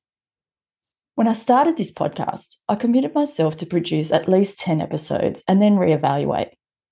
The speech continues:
Our tenth episode is now available, and I feel like we've only just scratched the surface of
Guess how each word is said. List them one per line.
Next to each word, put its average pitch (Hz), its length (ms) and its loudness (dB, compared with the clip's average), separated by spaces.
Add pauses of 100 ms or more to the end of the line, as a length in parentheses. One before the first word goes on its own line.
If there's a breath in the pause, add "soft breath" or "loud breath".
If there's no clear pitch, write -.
(180)
Our 202 80 0
tenth 294 380 0
episode 165 480 0
is 160 120 -2
now 175 260 2
available, - 640 -4
and 202 120 4
I 202 80 4
feel 240 420 2
like 180 160 2
we've 175 260 0
only 190 300 2
just 175 340 -4
scratched - 360 -4
the 160 80 -4
surface - 480 -2
of 170 120 -4